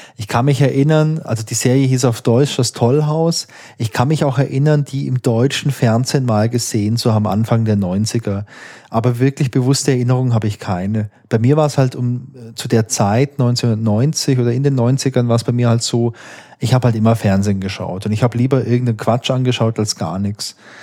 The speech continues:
Deswegen die Wahrscheinlichkeit, dass ich die Serie komplett gesehen hab, die ist hoch. Ähm, ich hab auch mal bei YouTube nach so Trailern und so geschaut. Da findet man nur ein paar ganz kurze Ausschnitte und die komplette Serie oder gar komplette Folgen hab ich nirgends irgendwo zum,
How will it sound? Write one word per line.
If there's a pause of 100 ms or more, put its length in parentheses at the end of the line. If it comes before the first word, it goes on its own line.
(260)
Deswegen
die
Wahrscheinlichkeit,
dass
ich
die
Serie
komplett
gesehen
hab,
die
ist
hoch. (120)
Ähm,
ich
hab
auch
mal
bei
YouTube
nach
so
Trailern
und
so
geschaut. (480)
Da
findet
man
nur
ein
paar
ganz
kurze
Ausschnitte
und
die
komplette
Serie
oder
gar
komplette
Folgen
hab
ich
nirgends
irgendwo
zum,